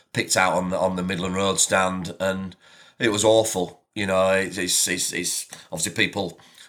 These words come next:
pick, point the finger of blame, and the, the chief exec, Ryan Sparks, you know, his, his number had been put online,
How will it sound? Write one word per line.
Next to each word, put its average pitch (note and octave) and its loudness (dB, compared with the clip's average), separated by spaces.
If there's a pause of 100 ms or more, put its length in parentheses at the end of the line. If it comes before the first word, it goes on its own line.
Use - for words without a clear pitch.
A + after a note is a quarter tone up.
(140)
pick, C3+ -2
point A2 4
the G#2 -4
finger G#2 0
of F#2+ 0
blame, G2+ 4
and G2 -4
the, G2 -2
the F#2+ -10
chief G2+ -2
exec, G2 0 (380)
Ryan G2+ 2
Sparks, G2+ 2
you G2+ -4
know, G2 2
his, F#2+ 0
his F#2+ -6
number G2 -4
had F2 -4
been F#2 -4
put G2+ -2
online, G2 2